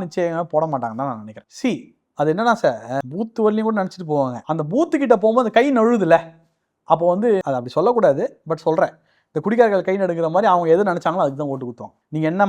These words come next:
மாற்றம் என்ன பேசினாலும். அதனால தான் வந்து இப்போ சிரஞ்சீவிக்கு வந்து பிரஜா ராஜ்யம்னு ஒரு கட்சிக்கு வந்து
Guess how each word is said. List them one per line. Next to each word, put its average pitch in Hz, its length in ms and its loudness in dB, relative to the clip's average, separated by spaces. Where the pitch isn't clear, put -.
மாற்றம் 180 400 2
என்ன 180 120 -4
பேசினாலும். 131 400 -6
அதனால 220 340 4
தான் 254 160 4
வந்து 156 200 -2
இப்போ 160 160 -2
சிரஞ்சீவிக்கு 247 540 4
வந்து 226 160 -2
பிரஜா 196 200 6
ராஜ்யம்னு 208 320 2
ஒரு - 100 -2
கட்சிக்கு 185 300 -4
வந்து 226 120 -2